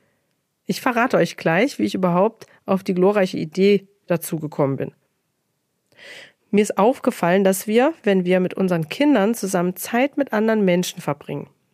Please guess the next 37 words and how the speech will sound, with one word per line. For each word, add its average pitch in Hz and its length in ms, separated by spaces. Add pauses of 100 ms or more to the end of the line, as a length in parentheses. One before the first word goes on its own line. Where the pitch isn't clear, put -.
(180)
vor 220 180
allem 262 300
bei 208 200 (120)
uns 220 460 (160)
oder 180 260
diesen 214 440
Menschen 175 520
zu 151 220
Hause, 185 500 (140)
im 196 100
gewohnten 196 460
Umfeld, 190 540 (520)
wir 220 220
viel 302 440
weniger 247 380
maskieren. 262 720 (840)
Wir 214 140
sind 254 240
in 208 220
dieser 214 220
Konstellation 233 840
oft - 320
die 202 60
purste 262 520
Version 196 440
von 190 240
uns 190 200
selbst. - 460 (760)
Keine 247 340
Energie, 214 480
keine 220 400
Zeit 165 420
und 190 140
schlichtweg 196 500
auch - 220
kein 220 260
Bock, 202 400